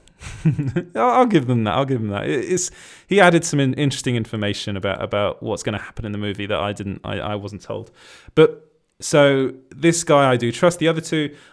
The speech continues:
I have, I'm gonna be, this again, I'm, I'm always completely honest with you guys. I do get sent a lot of stuff and I don't run with a lot of it. I only run with the stuff that I'm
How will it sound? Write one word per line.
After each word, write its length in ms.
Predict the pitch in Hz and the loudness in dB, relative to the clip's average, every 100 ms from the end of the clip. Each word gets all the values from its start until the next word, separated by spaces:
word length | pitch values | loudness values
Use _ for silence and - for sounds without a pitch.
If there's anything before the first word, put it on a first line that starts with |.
| - | -6
I 80 | |
have, 200 | 123 139 | -4 -2
I'm 100 | 123 | -2
gonna 160 | 139 147 | 0 0
be, 80 | 131 | 0
this 380 | 127 - 135 - | -6 -6 -6 0
again, 180 | 151 | 0
I'm, 240 | 131 135 131 | 2 -2 -2
I'm 160 | 143 | 0
always 180 | 170 175 | 4 2
completely 360 | 175 151 160 143 | 0 -4 -2 0
honest 220 | 139 127 | -2 -2
with 100 | 117 | -4
you 80 | 113 | -2
guys. 260 | 117 117 | 0 0
I 140 | - 127 | -2 -4
do 240 | 123 170 | 0 2
get 160 | 170 160 | 2 2
sent 240 | 156 135 | 0 0
a 60 | 131 | 0
lot 300 | 139 165 - | 2 2 0
of 80 | - | -8
stuff 460 | - 117 110 - - | -2 -2 -2 -6 -8
and 100 | 123 | -4
I 60 | |
don't 340 | 123 131 135 117 | -2 -2 -2 -2
run 380 | 131 131 123 117 | 0 2 0 -2
with 200 | 113 113 | -4 -4
a 60 | 113 | -4
lot 240 | 113 - | -4 -4
of 100 | 110 | -2
it. 60 | 120 | -2
I 180 | 117 123 | 0 -2
only 160 | 131 | -2
run 220 | 117 120 | -2 -4
with 100 | 117 | -4
the 60 | 107 | -8
stuff 280 | - 117 - | -6 -6 -6
that 80 | 117 | -8
I'm 260 | 117 117 | -6 -8